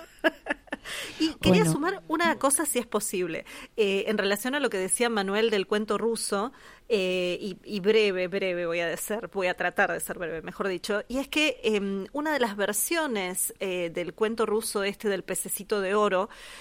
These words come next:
Speaker 1: eh, que se llama El sollo mágico, también a veces se conoce como Emelia el tonto.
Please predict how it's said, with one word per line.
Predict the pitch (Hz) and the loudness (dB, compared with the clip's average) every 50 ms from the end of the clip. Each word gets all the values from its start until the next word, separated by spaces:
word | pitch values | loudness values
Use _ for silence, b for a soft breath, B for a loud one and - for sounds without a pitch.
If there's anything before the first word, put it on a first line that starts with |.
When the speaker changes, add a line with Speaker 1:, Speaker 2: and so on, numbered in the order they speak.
| B B _ - | B B _ -2
Speaker 1:
eh, | - 202 196 190 190 185 180 175 | 0 0 2 2 0 0 -2 -2
que | - 208 | -4 -4
se | - - | -4 -4
llama | 196 - 220 214 226 | -2 -2 0 0 0
El | 220 202 | -2 -2
sollo | - - 226 214 - 240 208 | 0 -2 -2 0 0 -4 0
mágico, | 233 269 254 - - 226 - - 196 196 220 | 0 0 0 0 -4 -8 -6 -4 -4 -4 -2
también | - - 262 254 262 294 302 | -2 -4 -4 -2 -2 -2 -2
a | 311 | -2
veces | 285 285 277 - 311 | -2 -2 -2 -2 -2
se | - 269 | -2 0
conoce | 233 233 214 240 247 285 247 | 0 0 -2 0 -2 -2 -2
como | 233 196 196 - - | -2 -2 -2 -2 -2
Emelia | - 208 208 220 240 247 254 262 262 262 233 - | -2 -2 0 0 0 0 -2 0 -2 -2 -2 -2
el | - 196 185 170 | -4 -4 -4 -2
tonto. | - - 180 175 170 175 170 - 143 147 185 | -2 -2 -2 -2 -4 -10 -10 -10 -12 -12 -12